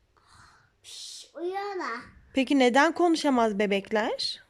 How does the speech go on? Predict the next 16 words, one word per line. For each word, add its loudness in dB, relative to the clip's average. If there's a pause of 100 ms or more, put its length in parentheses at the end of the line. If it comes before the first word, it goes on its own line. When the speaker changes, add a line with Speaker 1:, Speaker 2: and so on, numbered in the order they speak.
(140)
Speaker 1:
Onlar -6
da -14
bebekler -6
çünkü. -6 (3250)
Speaker 2:
Peki 6 (320)
eğer 8
bizim 6
evimize 8
koltuk 8
olmasaydı 6
nereye 10
otururduk? 4 (160)
Speaker 1:
Hiçbir -8
yere. -8 (920)
Ayakta -4
kalırdık. -12